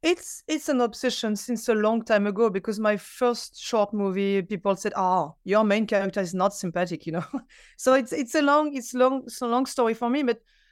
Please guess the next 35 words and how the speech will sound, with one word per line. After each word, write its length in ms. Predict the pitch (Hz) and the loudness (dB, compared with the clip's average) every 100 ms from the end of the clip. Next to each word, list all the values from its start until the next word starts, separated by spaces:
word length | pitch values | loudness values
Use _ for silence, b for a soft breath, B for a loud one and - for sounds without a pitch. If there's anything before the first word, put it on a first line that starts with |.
| _ _ _ _ - | _ _ _ _ -2
you 120 | 311 | 2
know, 320 | 320 208 - _ - | 4 2 -2 _ 0
I, 180 | 262 - | 0 2
I 160 | 277 269 | 0 0
grew 480 | 214 196 254 269 262 | -2 -8 2 4 6
up, 200 | 311 - - | 4 0 0
I 160 | 247 | 0
grew 260 | 233 247 285 | 0 0 2
up 240 | 269 233 | 0 0
with 260 | 269 240 208 _ _ - | -4 -4 -6 _ _ 0
all 280 | 220 277 277 | 4 4 4
these 360 | 269 233 - | 0 -2 -4
men's, 920 | 240 226 226 233 269 277 269 - - - | 0 2 4 4 2 2 -2 -4 -14 -6
uh, 260 | 226 220 214 | 2 4 4
lead 320 | 214 254 254 - | 2 0 0 0
part, 300 | 226 226 233 _ - | 2 4 2 _ -8
and 340 | 220 226 202 - - | -6 -4 -8 -12 -12
sometimes 520 | - 285 285 453 247 | -2 0 0 0 2
they 100 | 240 | 2
were 340 | 220 214 214 - _ _ _ _ | 4 4 2 -2 _ _ _ _
sympathetic, 440 | - 202 220 294 - | -6 -2 0 -2 -2
sometimes 360 | 233 233 214 | -2 0 0
not, 340 | 220 247 285 - | 2 2 2 -2
and 400 | 214 214 208 208 208 _ _ _ _ - | -2 -2 -2 -4 -8 _ _ _ _ 0
I 180 | 254 370 | 2 2
felt 340 | - 247 226 | 0 0 0
so 240 | - - 247 | -6 -4 -4
close 560 | - 262 349 427 - | -2 2 4 2 0
to 160 | - 202 | -4 -2
them, 220 | 190 180 | 0 0
you 80 | 180 | -2
know? 220 | 185 208 | -2 -2
And 120 | 208 226 | 0 0
I 100 | 233 | 0
think 280 | 349 320 | -2 -4